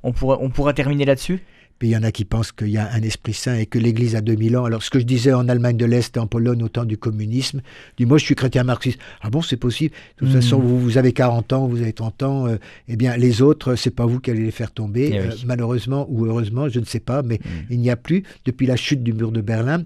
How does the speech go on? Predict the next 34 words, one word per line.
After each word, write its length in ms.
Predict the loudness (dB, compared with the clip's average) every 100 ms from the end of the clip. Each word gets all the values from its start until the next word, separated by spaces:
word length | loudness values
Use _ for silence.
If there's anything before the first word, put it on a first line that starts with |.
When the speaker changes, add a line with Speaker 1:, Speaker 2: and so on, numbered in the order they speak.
| -4
Speaker 2:
Alors 240 | -4 -2
si, 160 | -2 0
on 140 | 2
a 60 | 2
un 80 | 2
autre 180 | 2 2
adversaire. 480 | 0 0 2 2 0 2
Speaker 1:
Eh 80 | 4
oui, 80 | 4
oui. 240 | 4 0 -6 -18 -20 _ -16 0
Mais 280 | 2 2 2
Speaker 2:
On 100 | 0
a 60 | 2
d'autres 300 | 4 4 2
adversaires, 340 | 0 0 2
mais 120 | 6 8
il 120 | 8
est 20 |
à 80 | 6
l'intérieur 380 | 4 4 6 6
de 80 | 6
nous-mêmes, 280 | 4 2
comme 180 | 2 2
dit 80 | 2
le 60 | 4
Speaker 1:
Eh 20 |
ben 80 | 6
Speaker 2:
Coran. 160 | 6 4
Speaker 1:
oui. 80 |
Speaker 2:
Le 100 | 4
petit 340 | 4 2 2 2
djihad, 480 | 4 6 4 2 -2 -8 -20 -12
c'est 180 | -2 2
rien 260 | 4 2